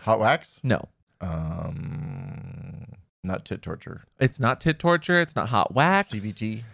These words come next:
Speaker 2: It's not, it's not C B T. No.
Speaker 1: Um,
Speaker 2: It is a kink, though.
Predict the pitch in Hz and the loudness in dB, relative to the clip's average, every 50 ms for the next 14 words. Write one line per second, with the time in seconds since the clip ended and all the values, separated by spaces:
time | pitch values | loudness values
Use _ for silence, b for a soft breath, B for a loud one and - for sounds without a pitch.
0 | _ _ _ 113 - - - 117 120 123 131 139 139 - - - 123 - - - | _ _ _ -4 -4 -4 -4 2 4 6 6 6 6 4 2 0 -2 -2 -2 0
1 | 120 117 127 - - - - 139 131 117 147 151 151 - - 156 147 156 170 170 | 2 2 2 0 -2 -4 -2 -2 -2 0 -2 -4 -4 0 0 0 0 0 0 0
2 | 151 120 117 113 131 160 175 - - - _ _ _ - 87 87 85 87 90 95 | 0 2 2 2 2 0 -4 -8 -14 -20 _ _ _ -6 -4 -4 -4 -4 -6 -6
3 | 92 85 82 82 110 107 107 98 - 85 - 208 226 233 - 160 - 80 78 73 | -8 -8 -2 0 2 2 4 2 0 2 2 0 0 0 -2 2 4 4 6 6
4 | 65 67 | 4 0